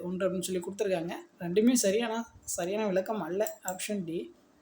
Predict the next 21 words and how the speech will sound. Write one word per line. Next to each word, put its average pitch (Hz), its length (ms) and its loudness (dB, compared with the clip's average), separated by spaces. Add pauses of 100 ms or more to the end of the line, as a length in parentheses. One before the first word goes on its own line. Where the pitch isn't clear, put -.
(3750)
அடுத்து 202 240 0
பாருங்க, 214 480 2
தமிழ்நாடு 220 580 2
மனித 202 360 2
உறுப்பு 202 320 2
மாற்று 196 320 0
ஆணையம் 180 440 -2
தொடங்கப்பட்ட 180 480 0
வருடம். 170 360 -2 (100)
ஆப்ஷன் 190 360 -4
ஏ, 175 140 -4
ரெண்டாயிரத்தி 175 480 -2
பதினாலு. 170 500 -4 (960)
அடுத்து 202 240 2
பாருங்க, 196 380 0
தமிழ்நாட்டில் 226 680 4
உள்ள 208 220 4
அனைத்து 220 420 0
பொது 214 320 0
சுகாதார 202 460 4
மையங்களிலும் 185 720 0